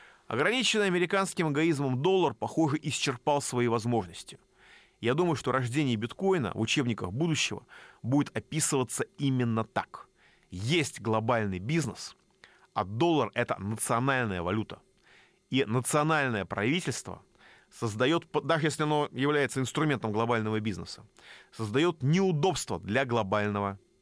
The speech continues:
бизнеса. С другой стороны, биткоин, извините, долларов уже эмитировано такое количество,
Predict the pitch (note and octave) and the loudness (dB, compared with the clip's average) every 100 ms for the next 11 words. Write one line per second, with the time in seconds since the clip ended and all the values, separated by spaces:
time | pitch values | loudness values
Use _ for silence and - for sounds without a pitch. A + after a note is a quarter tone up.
0 | - G#2+ F2+ - G2+ - - - - - | -8 -8 -8 -12 -16 -20 -20 -20 -20 -14
1 | G2 C3 D#3+ F#3+ E3+ B2 F#2+ A2 - D#3 | -2 2 2 2 0 0 0 -4 -2 0
2 | D#3 C#3+ G2 A#2 B2+ G#2 G2+ D3+ D3+ A#2+ | 0 -2 -4 -2 0 -2 0 2 2 2
3 | G#2 - A#2 A#2+ A#2+ A#2+ - C3 A#2 G2+ | -2 -6 -4 0 0 -2 -2 0 0 -2
4 | G#2 D#3 E3+ F#3 E3+ G#2+ G2 - - | -4 0 0 2 0 0 -6 -10 -14